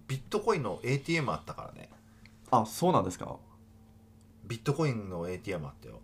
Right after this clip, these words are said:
Speaker 2: へえ、初めて聞きました。
Speaker 1: え、要はビットコインで、あの、そのエーティーエムでビットコインで、えっと、日本円が引き出せるのかな？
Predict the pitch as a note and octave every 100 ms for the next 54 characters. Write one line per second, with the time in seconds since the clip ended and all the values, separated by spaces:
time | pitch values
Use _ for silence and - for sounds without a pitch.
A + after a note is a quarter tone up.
0 | - - A#2 A2 G#2 A2+ B2+ - - -
1 | - E3 E3+ E3 B2+ B2 - F3 E3+ E3
2 | C#3 B2+ C3+ A2 - F#2 F#2+ F2 E2+ D2
3 | - - - - - - C#3+ C#3+ D3 D3
4 | B2+ A#2+ G#2+ G#2 B2+ C3+ C3+ A2+ A#2 G2+
5 | - F2 G2 G2+ A#2+ C3+ D3 C#3+ C#3 C3+
6 | - B2 A#2+ B2 - -